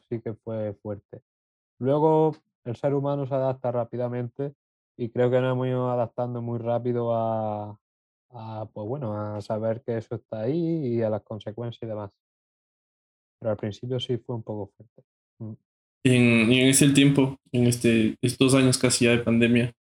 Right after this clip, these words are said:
Speaker 2: y, mm, has ido, yo supongo, adaptándote también a, a convivir. Y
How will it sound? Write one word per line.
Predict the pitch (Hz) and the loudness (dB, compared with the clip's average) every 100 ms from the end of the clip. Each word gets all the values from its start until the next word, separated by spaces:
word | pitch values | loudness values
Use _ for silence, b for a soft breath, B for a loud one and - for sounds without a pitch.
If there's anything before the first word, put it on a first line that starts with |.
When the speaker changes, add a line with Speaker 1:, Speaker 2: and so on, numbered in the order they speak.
| _ _ | _ _
Speaker 2:
y, | 117 113 | 2 4
mm, | 110 110 120 - _ _ _ _ _ _ _ _ | 4 2 0 -8 _ _ _ _ _ _ _ _
has | 123 135 | 4 6
ido, | 127 | 6
yo | 123 117 110 | 6 6 6
supongo, | - - 123 123 | 4 4 4 6
adaptándote | 113 110 120 127 123 110 | 6 4 4 6 4 2
también | 110 113 117 | 0 2 2
a, | 117 104 - | 0 0 -2
a | - _ _ _ - | -8 _ _ _ -8
convivir. | 113 110 117 143 170 | 0 4 6 6 6
Y | 156 - | 2 -2